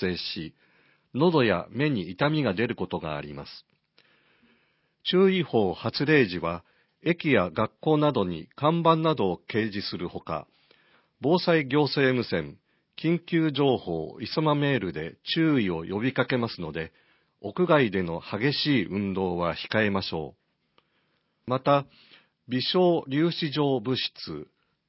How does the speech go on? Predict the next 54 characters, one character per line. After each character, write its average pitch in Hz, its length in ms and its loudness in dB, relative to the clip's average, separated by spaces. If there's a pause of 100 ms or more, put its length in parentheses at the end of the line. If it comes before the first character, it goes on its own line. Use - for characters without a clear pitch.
(120)
ピ 180 220 0
ー 170 80 6
エ 165 40 4
ム 147 180 0
二 156 240 -2
点 87 320 -4
五 85 220 -8 (280)
も 131 220 -4 (260)
県 170 240 0
か 104 140 -4
ら 82 260 0
高 160 220 0
濃 165 260 2
度 151 180 0
予 143 80 -4
報 117 240 0
な 87 180 -4
ど 82 180 -6
を 73 60 -10
受 87 140 -10
信 135 220 -2
し - 100 -6
た 113 120 0
場 98 260 -2
合、 90 60 -6 (880)
防 156 180 -2
災 160 260 0
行 147 180 0
政 135 320 -2
無 123 120 -4
線、 73 320 -10 (600)
緊 170 140 0
急 165 300 0
情 143 240 0
報、 85 340 -8
い 101 60 -10
そ 147 140 -6
ま 147 120 0
メ 143 240 0
ー - 20 -2
ル 87 140 -8
で 82 160 -12
お 98 120 -14
知 - 120 -6
ら 123 80 0
せ 117 100 -8
し 113 140 -8
ま 110 120 -4
す - 120 -12
の 78 140 -8
で、 82 180 -10 (460)
不 - 180 -6
要 165 220 2
不 160 60 -8